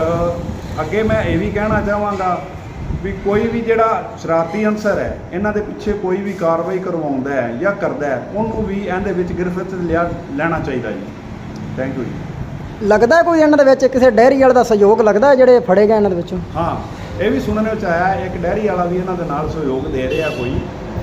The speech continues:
Speaker 1: ਔਰ ਕੁਝ ਮਾਲ ਖਰੀਦ ਰਹੇ ਨੇ ਉਹ ਵੀ ਇਹਨਾਂ ਦਾ ਨਾਮ ਦੇ ਰਹੇ ਆ। ਬਾਕੀ ਤਾਂ ਜੋ ਪੁਲਿਸ ਕਾਰਵਾਈ ਕਰ ਰਹੀ ਹੈ ਉਹਦੇ 'ਤੇ ਪਤਾ ਲੱਗੂਗਾ ਵੀ ਕੌਣ ਕੌਣ ਇਹਦੇ ਨਾਲ ਅਟੈਚ ਹੈ।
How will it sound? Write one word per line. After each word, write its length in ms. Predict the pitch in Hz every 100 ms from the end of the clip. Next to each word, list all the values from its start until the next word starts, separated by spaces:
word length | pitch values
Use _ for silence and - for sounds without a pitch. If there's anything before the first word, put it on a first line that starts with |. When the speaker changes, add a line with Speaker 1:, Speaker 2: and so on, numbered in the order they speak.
| 156
Speaker 1:
ਔਰ 160 | 175 175 175
ਕੁਝ 140 | 185 175
ਮਾਲ 300 | 147 165 175
ਖਰੀਦ 380 | 175 - 170
ਰਹੇ 160 | 170 180
ਨੇ 100 | 180 160
ਉਹ 120 | 165
ਵੀ 140 | 196
ਇਹਨਾਂ 200 | 196 190
ਦਾ 60 | 170
ਨਾਮ 300 | 170 165 165 147
ਦੇ 140 | 139
ਰਹੇ 220 | 147 151 151
ਆ। 60 | 165 - - - -
ਬਾਕੀ 260 | 170 170 214
ਤਾਂ 180 | 214 202
ਜੋ 160 | 190 196
ਪੁਲਿਸ 240 | 196 196
ਕਾਰਵਾਈ 380 | 196 185 185 202
ਕਰ 200 | 180 180
ਰਹੀ 220 | 202 190
ਹੈ 120 | 170 160 175 - -
ਉਹਦੇ 180 | 185 202
'ਤੇ 140 | 202 196 190 170
ਪਤਾ 180 | 170 185
ਲੱਗੂਗਾ 400 | 165 180 190 185
ਵੀ 100 | 180
ਕੌਣ 240 | 180 196
ਕੌਣ 200 | 180 180
ਇਹਦੇ 160 | 180 170
ਨਾਲ 240 | 143 139 156
ਅਟੈਚ 400 | 139 131 120
ਹੈ। 80 | -